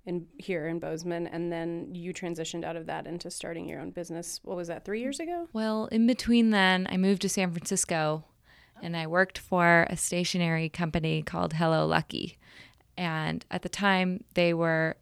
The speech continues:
Speaker 2: uh, really known for their greeting cards, which they still are, um, letterpress greeting card company. And at the time, they were making wedding invitations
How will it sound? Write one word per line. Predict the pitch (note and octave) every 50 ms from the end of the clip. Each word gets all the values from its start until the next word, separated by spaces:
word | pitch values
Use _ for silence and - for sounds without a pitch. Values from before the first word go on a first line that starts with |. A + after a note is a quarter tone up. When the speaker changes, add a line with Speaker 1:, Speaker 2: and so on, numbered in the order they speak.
| _
Speaker 2:
uh, | - F3+ F3+ - - - _ _ _ _ - _ _ _ _ _ - - _ _ _ _ -
really | G3 A#3 A3+ A3+ A3 G#3+
known | G3+ G3 F#3+ F#3+ F#3+
for | - G3 F3
their | F3+ E3+
greeting | D#3+ - F#3 E3+ F3 E3+
cards, | E3 F3 E3+ E3 E3 - E3+
which | - - - -
they | F3 F3
still | - - - F#3 F3 E3+
are, | E3 D#3+ D#3 D#3 D#3 D#3 E3+ - _ -
um, | - - F3 F3 E3+ E3+ D#3+ _ _ _ _ _ _ _ _ _ _ _ _ _ _ _ -
letterpress | F3+ E3+ F3 E3+ - F3+ F3+ E3 -
greeting | - - D#3+ E3 D#3+ E3 E3
card | D#3 - E3+ D#3+ D#3 D3+
company. | - F3 E3 D#3 - E3 D#3+ D#3 D#3 D#3 -
And | - - D#3+ D#3+ D#3+ D#3+ D#3 D#3+ D#3+ - - - -
at | -
the | - -
time, | - F#3 G3+ G3 F#3+ F#3+
they | F#3 F3+
were | F3 F3 E3+
making | E3+ E3+ E3 - - E3 E3 D#3+ D#3+
wedding | D#3+ E3 E3 E3+ E3 D#3+
invitations | D#3+ D#3 - - F3 E3 - E3 D#3+ E3 D#3+ E3+ E3 - -